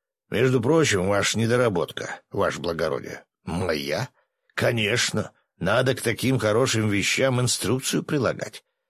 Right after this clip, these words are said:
«Учту», — рассмеялся я и, подойдя к стенке трубы, ударил по ней рукояткой меча. Громкий гудящий звук укатился в темноту. «А не перебор?» — покосился на меня Влад. «Кто знал,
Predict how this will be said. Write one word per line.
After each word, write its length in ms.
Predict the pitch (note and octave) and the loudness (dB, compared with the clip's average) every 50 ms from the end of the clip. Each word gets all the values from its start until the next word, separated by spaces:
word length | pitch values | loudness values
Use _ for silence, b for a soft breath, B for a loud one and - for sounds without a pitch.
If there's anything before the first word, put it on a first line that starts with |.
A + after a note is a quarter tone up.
| _ _ _ _ _ _ _ _ _ _ | _ _ _ _ _ _ _ _ _ _
«Учту», — 460 | - F#3+ - - - - F#3 G3 D3 - - | -4 -2 -2 0 0 2 0 0 0 -2 -4
рассмеялся 680 | - A2 G#2 - - F2+ F2+ F2 E2 D#2 - - D#2 | -2 -2 -2 -2 -2 0 0 0 0 0 0 -2 0
я 180 | D2+ D2 C2 - - _ _ _ _ _ - | 0 0 -2 -4 -6 _ _ _ _ _ -8
и, 180 | - - F#2 | -4 -4 -2
подойдя 420 | F2+ - G2 F#2+ F#2+ F#2 F2+ F2+ E2+ | -2 0 0 0 0 0 0 0 0
к 60 | - | 0
стенке 400 | - - G#2 G2 F2 - - F#2+ | 0 0 0 -2 -2 -2 -4 -4
трубы, 320 | - - C3 C3+ - D#3 | -2 -4 -2 0 0 0
ударил 380 | C3 G2+ F2+ G2+ G#2+ G#2+ G#2 F#2+ | 2 2 2 4 4 4 2 2
по 100 | - E2+ | 0 -2
ней 200 | D#2 E2 F2+ F2 | -2 0 0 0
рукояткой 640 | E2+ E2 - - D#2 D#2 D#2 D2 - - - - D#2+ | -2 -2 -2 -2 -2 -2 -2 -4 -4 -6 -8 -8 -6
меча. 420 | D2+ D2+ D2 - - - - - - _ _ _ _ _ _ _ _ _ _ _ _ _ | -6 -6 -4 -4 -4 -4 -6 -8 -12 _ _ _ _ _ _ _ _ _ _ _ _ _
Громкий 460 | - A2+ C3 C3+ B2+ A2+ - B2 A2+ | 0 2 2 2 2 2 0 0 0
гудящий 460 | A#2 A#2 A2 B2 A#2+ - - - A2+ | 2 2 2 2 2 0 0 0 0
звук 420 | G#2+ G2+ A2 A2+ C3 C3 A#2 - | 0 0 2 2 2 0 0 -2
укатился 560 | F2 D#2 F2 D#2+ - - F2 E2+ - - D#2 D2 | -4 -4 -4 -4 -2 -4 -4 -2 -2 -2 -4 -6
в 40 | |
темноту. 600 | - - D#2+ C#2+ D2 D#2 - - - - - - - _ _ _ _ _ _ _ _ _ _ _ _ _ _ _ | -6 -6 -6 -4 -4 -6 -6 -8 -10 -12 -12 -14 -16 _ _ _ _ _ _ _ _ _ _ _ _ _ _ _
«А 140 | - - G2 | -4 -2 0
не 100 | G2+ G2+ | 0 0
перебор?» — 540 | - G#2 F#2 F#2 F2 E2 F#2+ A2 A2+ A#2 - _ _ | 0 -2 -2 -2 0 0 0 0 -2 -4 -8 _ _
покосился 540 | - G2+ - G2 F#2+ - G2+ F2+ - - F2+ | -8 -6 -4 -2 -2 -2 -2 -2 -2 -2 -2
на 60 | E2 | -2
меня 260 | E2 E2 D#2+ D2+ C#2 B1 | -2 -2 -2 -2 -2 -2
Влад. 340 | G#1 G1+ G1+ - - - _ _ _ _ _ _ _ _ _ _ _ _ _ _ _ _ _ - | -4 -4 -6 -8 -10 -16 _ _ _ _ _ _ _ _ _ _ _ _ _ _ _ _ _ -12
«Кто 240 | - - - E3+ | -6 -2 0 0
знал, 440 | F3 D#3+ E3 F3+ F3+ E3 A#2 F#2 - | 0 2 2 2 2 2 2 0 -4